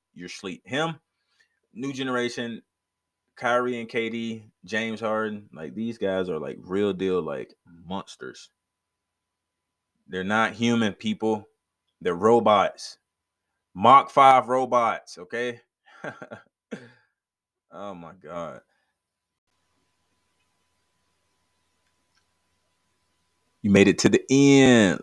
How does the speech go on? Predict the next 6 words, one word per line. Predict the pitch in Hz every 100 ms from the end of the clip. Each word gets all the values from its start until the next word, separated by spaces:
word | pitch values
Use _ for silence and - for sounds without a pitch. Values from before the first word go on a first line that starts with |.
| -
Let | - 110 156 156
go. | 170 190 180 165 143 120 107 90 85 _ _ _
Stop | - 95 - -
playing | 123 156 143
with | 123 104
'em. | 82